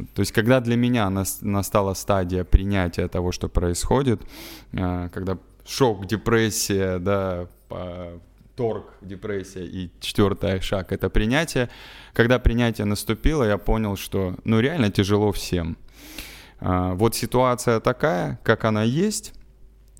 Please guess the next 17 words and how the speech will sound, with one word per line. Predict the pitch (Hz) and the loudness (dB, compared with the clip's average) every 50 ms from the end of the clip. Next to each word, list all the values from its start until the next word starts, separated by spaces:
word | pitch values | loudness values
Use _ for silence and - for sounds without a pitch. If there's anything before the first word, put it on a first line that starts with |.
| - - - - | -14 -12 -6 0
Я | 117 113 113 113 113 | 2 4 4 4 4
её | 107 101 92 | 4 2 2
как | - 101 - | 0 -2 -4
предприниматель | - 101 101 - - 104 101 101 101 95 92 - 101 95 92 92 | -2 -6 -6 -2 -2 0 0 2 0 0 0 -2 -4 -4 -4 -4
изменить | 92 98 101 107 107 104 95 - | -6 -4 -2 -2 0 -2 -2 -2
не | 107 107 | -2 -2
могу. | 110 120 131 135 160 175 180 - - - | 0 0 0 0 -2 -4 -4 -6 -6 0
И | 135 143 | 0 0
чем | 139 - 135 120 117 | 2 2 0 2 0
быстрее | 113 - - 120 110 107 | 0 -2 -2 0 0 2
я | 107 | 0
адаптируюсь, | 107 107 120 120 - - 208 208 165 131 - | 0 0 -2 -4 -2 -2 -4 -2 -2 -4 -4
тем | - - 123 117 107 | -2 0 0 0 0
быстрее | 113 110 - - 131 131 151 151 135 | 0 -2 -4 -4 -2 -2 0 0 0
я | 117 107 101 | 0 0 -2
смогу | - - 107 104 110 120 123 120 107 - | -2 -4 -6 -4 -2 -2 -2 -4 -4 -8
снова | - - - - 110 117 131 139 135 123 120 110 104 101 | -12 -10 -6 -2 0 2 2 2 2 2 2 2 2 2